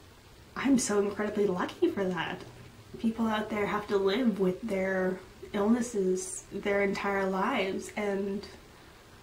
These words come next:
that just sucks. When I was eight, I had brain surgery, and I'm a different person for it. Um, you, you can't even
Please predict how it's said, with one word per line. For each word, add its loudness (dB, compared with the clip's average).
that -6
just -2
sucks. -8
When 6
I 4
was 2
eight, 2
I 4
had 4
brain 0
surgery, -2
and -4
I'm 2
a 4
different 2
person -2
for -8
it. -12
Um, 2
you, 0
you -2
can't 2
even 0